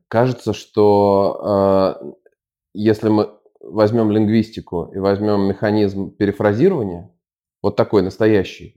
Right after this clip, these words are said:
одну и ту же фразу можно сказать миллионом разных способов. Э, переставлять слова, менять там дом сто-,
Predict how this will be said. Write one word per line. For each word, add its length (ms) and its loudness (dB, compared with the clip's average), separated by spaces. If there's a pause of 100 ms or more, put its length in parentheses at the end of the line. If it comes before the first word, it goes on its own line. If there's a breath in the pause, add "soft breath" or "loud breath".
одну 300 -2
и 40 0
ту 160 -6
же 60 -6
фразу 340 0
можно 220 -4
сказать 400 -4
миллионом 400 0
разных 280 -2
способов. 420 -12 (600)
Э, 560 2
переставлять 600 0
слова, 520 2
менять 540 -2
там 240 -4
дом 200 2
сто-, 180 -8